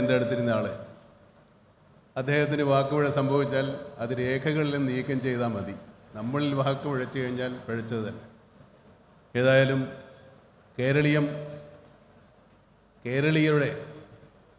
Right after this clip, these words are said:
മാത്രം വികാരമല്ല, ലോക സാഹോദര്യത്തിൻ്റെ വലിയൊരു വികാരമായി കേരളീയം മാറട്ടെ എന്ന് ഞാൻ ആഗ്രഹിക്കുന്നു. നമ്മൾ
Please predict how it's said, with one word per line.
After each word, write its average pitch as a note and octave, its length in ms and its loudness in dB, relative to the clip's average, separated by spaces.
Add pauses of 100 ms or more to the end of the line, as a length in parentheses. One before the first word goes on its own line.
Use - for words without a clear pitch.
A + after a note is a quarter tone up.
(840)
മാത്രം C#3+ 400 0
വികാരമല്ല, C3+ 540 2 (1700)
ലോക C3 240 0 (100)
സാഹോദര്യത്തിൻ്റെ C3 840 0
വലിയൊരു B2 360 -2
വികാരമായി A#2 600 -2
കേരളീയം A2 480 -2
മാറട്ടെ G#2+ 340 -4
എന്ന് G#2 160 -4
ഞാൻ G2 160 -4
ആഗ്രഹിക്കുന്നു. - 500 -14 (3000)
നമ്മൾ C#3 200 4